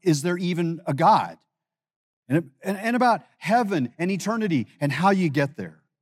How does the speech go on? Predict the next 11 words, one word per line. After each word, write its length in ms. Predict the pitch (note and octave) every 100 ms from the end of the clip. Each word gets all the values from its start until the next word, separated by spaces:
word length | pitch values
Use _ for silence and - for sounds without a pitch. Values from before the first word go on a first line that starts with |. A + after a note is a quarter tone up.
| _ _ _ _ _ _ _ _
And 120 | G3 B3
that 120 | C4
disunity 960 | C#4+ G#3 E3 G3 C#4+ D4+ D#3+ C3+ C3+
in 140 | - E3
the 80 | D#3+
world 640 | E3+ G#3 G3 B2 A#2+ A#2+
has, 320 | C#3+ D3 - _
has 300 | C#3+ C#3 - _ _ _
seeped 600 | - - - F3 G3+ G3
its 200 | A3 -
way 520 | C#3 A#2+ G#2+ G#2 C#3+